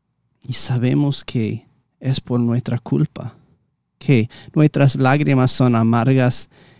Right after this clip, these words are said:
en nuestra boca. Hemos abandonado a nuestro Dios y fuente de toda esperanza. Y miramos alrededor y veamos cuán malo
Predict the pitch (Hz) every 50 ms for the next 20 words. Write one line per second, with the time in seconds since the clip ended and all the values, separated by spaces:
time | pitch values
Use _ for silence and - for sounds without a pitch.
0 | _ _ _ - 117 117 120 117 117 123 117 - 117 107 101 113 113 110 113 -
1 | - 107 92 95 - - _ - - 123 127 131 127 123 127 127 - - - -
2 | - 127 110 110 110 101 110 107 107 113 101 98 101 101 101 101 101 98 92 -
3 | - _ _ _ _ _ _ _ _ _ _ _ _ - 82 98 110 104 104 107
4 | - - 107 95 90 98 107 110 107 107 113 - - - - - - _ _ _
5 | _ _ _ _ _ _ - - 113 - - - - 117 120 123 113 - 95 90
6 | 92 123 - - - - 80 73 64 - - - - 156 160 - - - 131 -
7 | - - 175 - _ _ _ _ _ _ _ _ _ _ _ _ _ _ _ _
8 | _ _ _ _ _ _ _ _ _ _ _ _ _ _ _ _ _ _ _ 143
9 | 135 131 123 110 110 107 110 110 120 123 120 117 110 - - 117 104 101 - 104
10 | 101 101 107 104 110 117 120 123 120 117 107 98 92 95 104 110 117 120 117 110
11 | 110 - - - - _ _ _ _ _ _ _ _ _ - - 131 123 110 -
12 | 113 113 110 110 92 117 110 113 123 107 107 117